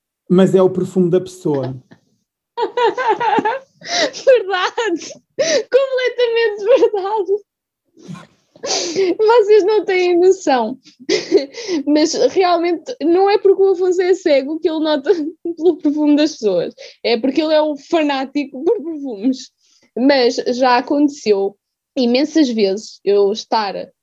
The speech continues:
Speaker 2: na rua com o Afonso a dar uma volta, passa um tipo qualquer e, hum, imaginem, se o tipo cheira a cavalo, a suor, o Afonso diz,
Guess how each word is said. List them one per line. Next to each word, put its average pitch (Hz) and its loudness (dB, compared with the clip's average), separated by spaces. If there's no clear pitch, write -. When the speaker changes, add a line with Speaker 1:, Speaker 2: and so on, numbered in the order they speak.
Speaker 2:
na 208 0
rua 185 2
com 196 2
o 196 6
Afonso 269 2
a 240 0
dar 208 0
uma 262 4
volta, 214 0
passa 330 -2
um 294 2
tipo 359 0
qualquer 269 0
e, 269 4
hum, 262 -2
imaginem, 220 -2
se - -6
o 277 -2
tipo 226 -4
cheira 233 0
a 226 -4
cavalo, 220 0
a 208 -6
suor, 202 0
o 208 2
Afonso 208 -2
diz, 214 -6